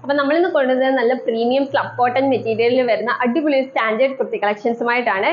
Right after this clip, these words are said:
അപ്പൊ വീഡിയോ ഡീറ്റെയിലിംഗിലേക്ക് പോകുന്നതിന് മുമ്പേ നമ്മുടെ ഗീവ് അവേ നടക്കുകയാണ്. രണ്ട് ഗീവ് അവേ ആട്ടോ നടക്കുന്നത്. എല്ലാവരും ഗീവ് അവേയിൽ പാർട്ടിസിപ്പേറ്റ് ചെയ്യുക.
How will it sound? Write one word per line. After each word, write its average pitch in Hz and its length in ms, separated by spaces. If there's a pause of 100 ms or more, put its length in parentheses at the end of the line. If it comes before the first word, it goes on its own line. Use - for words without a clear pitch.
(400)
അപ്പൊ 359 120
വീഡിയോ 349 320
ഡീറ്റെയിലിംഗിലേക്ക് 320 760
പോകുന്നതിന് 269 360
മുമ്പേ 254 260
നമ്മുടെ 254 240
ഗീവ് 226 280
അവേ 285 160
നടക്കുകയാണ്. 233 460
രണ്ട് 254 340
ഗീവ് 254 220
അവേ 226 140
ആട്ടോ 214 180
നടക്കുന്നത്. 214 460
എല്ലാവരും 277 640
ഗീവ് 240 140
അവേയിൽ 226 220
പാർട്ടിസിപ്പേറ്റ് 233 680
ചെയ്യുക. 220 320